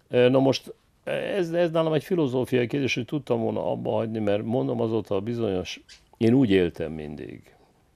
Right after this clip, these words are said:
És ez volt a filozófiám, és talán ez sokat segített,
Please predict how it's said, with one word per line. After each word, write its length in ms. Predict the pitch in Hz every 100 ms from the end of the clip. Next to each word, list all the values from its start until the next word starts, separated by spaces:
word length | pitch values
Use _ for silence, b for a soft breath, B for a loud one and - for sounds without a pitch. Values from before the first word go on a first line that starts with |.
| _ _ _ _ b b b _ _ _ _ _
És 180 | 104 92
ez 140 | 107
volt 180 | 92 82
a 80 | 82
filozófiám, 640 | - 98 92 95 - -
és 140 | 170 -
talán 340 | 110 98 92
ez 220 | 95 82 -
sokat 380 | - 92 69
segített, 880 | 71 - 92 92 90 - 139 160 _